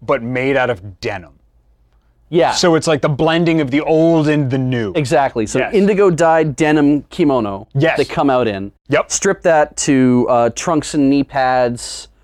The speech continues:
Speaker 1: Perfect.
Speaker 2: Um, and, like, the trunks have a weird pattern on them that draws your attention to where he's going to pee from.
Speaker 1: Yes.
Speaker 2: It has,
Speaker 1: Yep.
Speaker 2: it has built-in bladders full of sudachi juice.
Speaker 1: Mm-hmm.
Speaker 2: Okay.
Speaker 1: Yep.
Speaker 2: So
Speaker 1: Yep.
Speaker 2: whenever he hits the ground,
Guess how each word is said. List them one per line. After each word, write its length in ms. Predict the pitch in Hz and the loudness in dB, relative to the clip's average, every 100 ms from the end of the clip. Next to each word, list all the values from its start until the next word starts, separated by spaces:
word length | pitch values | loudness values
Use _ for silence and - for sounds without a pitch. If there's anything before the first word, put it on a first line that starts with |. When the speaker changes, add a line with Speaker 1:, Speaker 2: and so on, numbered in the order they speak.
| _ | _
Speaker 1:
Perfect. 440 | - 120 139 139 | 0 2 2 2
Speaker 2:
Um, 500 | 139 127 123 117 113 - | 2 2 2 2 -2 -2
and, 300 | 160 139 131 | 0 2 2
like, 320 | 135 127 - _ _ _ _ | 2 0 -2 _ _ _ _
the 100 | 147 | -8
trunks 360 | - 180 190 - | -6 -4 -4 -2
have 120 | 170 | 0
a 80 | 147 | 2
weird 480 | 127 131 151 151 135 | 2 2 4 2 0
pattern 380 | - 147 143 143 | -4 -2 0 0
on 140 | 135 | 0
them 120 | 131 127 | 2 0
that 140 | 127 | 0
draws 340 | 123 131 135 | 0 0 2
your 100 | 143 127 | 0 -2
attention 420 | - 131 123 131 | 0 -2 0 -2
to 100 | 135 | -2
where 180 | 123 127 | 2 2
he's 180 | 120 127 | 0 -4
going 200 | - 123 | -2 -2
to 60 | 107 | -4
pee 240 | - 127 | -6 -6
from. 400 | 113 - 82 95 - - _ | -6 -8 -10 -10 -20 -20 _
Speaker 1:
Yes. 260 | 104 113 - | -2 -2 -2
Speaker 2:
It 80 | 135 | -2
has, 180 | 143 | 0
Speaker 1:
Yep. 160 | 139 120 101 | -2 -6 -4
Speaker 2:
it 120 | 156 | 0
has 120 | 143 120 | 0 -2
built-in 500 | 110 156 156 170 143 | 0 0 0 0 0
bladders 440 | 131 135 131 123 | 0 -2 -2 -6
full 180 | - 135 | -8 -8
of 80 | 117 | -8
sudachi 500 | - 120 110 - 113 | -8 -6 -6 -6 -14
juice. 200 | 101 - _ | -16 -20 _
Speaker 1:
Mm-hmm. 280 | 139 127 127 139 _ - | -4 -2 -4 -4 _ -8
Speaker 2:
Okay. 320 | 120 127 104 - - | -6 -4 -6 -8 -2
Speaker 1:
Yep. 220 | 127 - _ _ _ 127 | -2 -2 _ _ _ 0
Speaker 2:
So 60 | |
Speaker 1:
Yep. 80 | 151 | 2
Speaker 2:
whenever 220 | 156 165 170 | 2 2 0
he 140 | 170 | 2
hits 220 | 170 - | 0 -2
the 80 | - | -4
ground, 500 | 139 156 143 131 120 | -2 0 0 0 -2